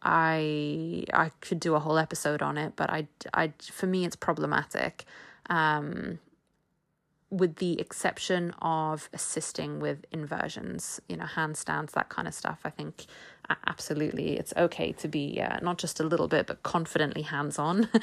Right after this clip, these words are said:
<laughs> in assisting someone. Um, do I think that people need to be, you know, assisted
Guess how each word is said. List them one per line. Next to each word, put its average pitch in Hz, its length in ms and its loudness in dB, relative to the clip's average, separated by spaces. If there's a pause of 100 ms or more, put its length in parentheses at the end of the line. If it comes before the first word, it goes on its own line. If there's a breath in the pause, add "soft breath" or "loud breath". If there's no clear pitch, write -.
<laughs> - 220 -8
in 185 140 6
assisting - 460 0
someone. - 500 0 (400 loud breath)
Um, 165 380 6 (100)
do 180 160 8
I 185 100 12
think 170 300 -2
that - 160 0
people 170 320 2
need 160 400 2 (140)
to - 180 -2
be, 147 440 -2 (440 soft breath)
you 185 120 2
know, 160 200 4
assisted 151 760 0